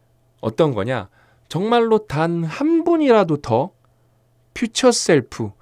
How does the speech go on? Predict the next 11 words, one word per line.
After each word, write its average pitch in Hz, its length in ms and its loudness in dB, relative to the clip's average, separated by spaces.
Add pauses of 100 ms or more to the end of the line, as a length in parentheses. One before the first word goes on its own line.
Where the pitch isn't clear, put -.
(200)
이 151 120 -8
개념을 165 480 0
아셨으면 139 440 -2
좋겠고 101 560 -4 (280)
알고 214 440 6
있는 185 380 4
분들은 139 360 -2
더 147 200 -2
깊게 160 420 4
아셨으면 120 360 0
좋겠어요. - 460 -20